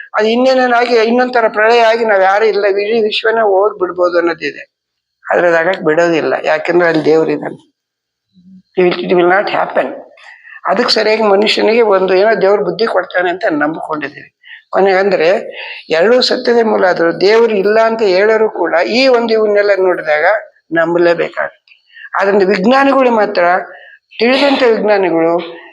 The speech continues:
ಯಾರು ಇಲ್ಲ ಅಂತ ಹೇಳಂಗಿಲ್ಲ. ಯಾರೋ ಕೆಲವ್ರು ಅಲ್ಪ ಸ್ವಲ್ಪ ತಿಳ್ಕೊಂಡಿರೋ ದೇವ್ರಿಲ್ಲ, ಇವರೆಲ್ಲ ನೀವೆಲ್ಲ ದಡ್ಡರು ಅಂತ ಹಿಂಗ್ ಅಂದ್ಕೊಂಡಿರೋ ನೀವೆಲ್ಲ ದಡ್ಡರು ಅಂತ ಹೇಳ್ಬೋದು. ದೇವ್ರು ಇದಾನೆ. ಅದು ಪ್ರ-, ಅದನ್ನ ಯಾವ ರೂಪದಲ್ಲಾದ್ರೂ ಕರಿಬೋದು ನೀವು.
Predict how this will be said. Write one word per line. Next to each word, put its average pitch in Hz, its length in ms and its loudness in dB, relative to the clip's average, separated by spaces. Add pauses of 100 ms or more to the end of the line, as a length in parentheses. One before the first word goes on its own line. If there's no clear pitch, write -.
(120)
ಯಾರು 208 600 2
ಇಲ್ಲ 202 500 2
ಅಂತ 196 300 0
ಹೇಳಂಗಿಲ್ಲ. 165 560 0 (640)
ಯಾರೋ 208 380 0
ಕೆಲವ್ರು 226 240 2
ಅಲ್ಪ 220 220 0
ಸ್ವಲ್ಪ 226 260 -2
ತಿಳ್ಕೊಂಡಿರೋ 214 760 0
ದೇವ್ರಿಲ್ಲ, 202 420 2
ಇವರೆಲ್ಲ 202 380 2 (360)
ನೀವೆಲ್ಲ 208 240 4
ದಡ್ಡರು 196 460 0
ಅಂತ 190 140 -2
ಹಿಂಗ್ 180 200 0
ಅಂದ್ಕೊಂಡಿರೋ 185 500 -2
ನೀವೆಲ್ಲ 180 260 2
ದಡ್ಡರು 165 360 -2
ಅಂತ 165 140 -2
ಹೇಳ್ಬೋದು. 160 600 -2 (680)
ದೇವ್ರು 196 240 0
ಇದಾನೆ. 208 480 -2 (1300)
ಅದು 185 160 -2
ಪ್ರ-, 202 320 0
ಅದನ್ನ 196 240 2
ಯಾವ 185 160 2
ರೂಪದಲ್ಲಾದ್ರೂ 226 640 0
ಕರಿಬೋದು 180 500 0
ನೀವು. - 280 -12